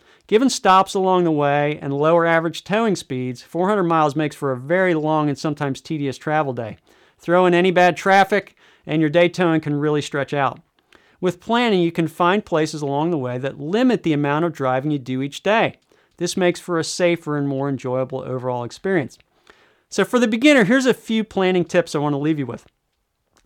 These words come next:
First of all, know your lead times. Understanding your booking window and where you plan to go is likely the most important thing in planning. If I want to visit Kodachrome Basin State Park in Utah, for example,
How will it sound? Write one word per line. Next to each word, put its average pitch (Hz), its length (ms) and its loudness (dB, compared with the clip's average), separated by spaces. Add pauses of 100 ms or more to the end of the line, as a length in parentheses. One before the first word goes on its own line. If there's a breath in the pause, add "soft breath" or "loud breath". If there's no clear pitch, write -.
First 190 240 -4
of 175 60 0
all, 165 280 4
know 160 240 0
your 180 160 4
lead 208 380 -2
times. 147 480 -2 (500 soft breath)
Understanding 220 680 0
your 160 100 0
booking 196 480 -2
window 135 560 0 (280)
and 139 220 -4
where 160 140 2
you 214 120 0
plan 214 260 0
to 190 60 0
go 135 200 0
is 131 120 -6
likely 156 360 0
the 143 80 -4
most 165 420 0
important 175 340 -6
thing 127 160 -6
in 131 100 -8
planning. 185 420 -4 (640 soft breath)
If 165 140 -4
I 208 100 6
want 262 160 4
to 240 60 4
visit 202 420 2
Kodachrome 196 640 0
Basin 170 500 0
State 160 360 -4
Park 151 340 -2
in 135 140 -4
Utah, 185 380 -2
for 131 140 -8
example, 120 560 -10